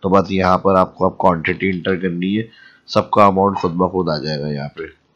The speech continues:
अब ये पचपन है, इसको हमने थर्टी फ़ाइव sale कर दिया, फ़ोर्टी है, ट्वेंटी sale कर दिया, सत्ताईस है, इसको हमने सत्रह सेल कर दिया। ये सारी देखें remaining automatic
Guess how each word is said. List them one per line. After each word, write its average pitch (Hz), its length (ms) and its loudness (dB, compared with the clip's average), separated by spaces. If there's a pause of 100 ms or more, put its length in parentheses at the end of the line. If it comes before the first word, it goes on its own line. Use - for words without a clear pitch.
(680)
अब 87 120 0
ये 92 100 2
पचपन 95 520 2
है, 104 120 2
इसको 95 260 -2
हमने 87 240 0
थर्टी 87 300 -2
फ़ाइव 95 260 -2
sale 98 300 -8
कर 101 220 -6
दिया, 92 240 -2
फ़ोर्टी 92 460 -4
है, 92 80 -8
ट्वेंटी 90 400 -10
sale 90 240 -6
कर 90 180 -4
दिया, 92 260 -2 (420)
सत्ताईस 98 580 0
है, 104 100 -2
इसको 87 280 -2
हमने 82 260 -2 (460)
सत्रह 90 420 -4
सेल 82 260 -6
कर 73 140 -6
दिया। 82 200 -4
ये 90 160 0
सारी 92 300 0
देखें 90 220 -2
remaining 85 420 -2
automatic 82 520 -4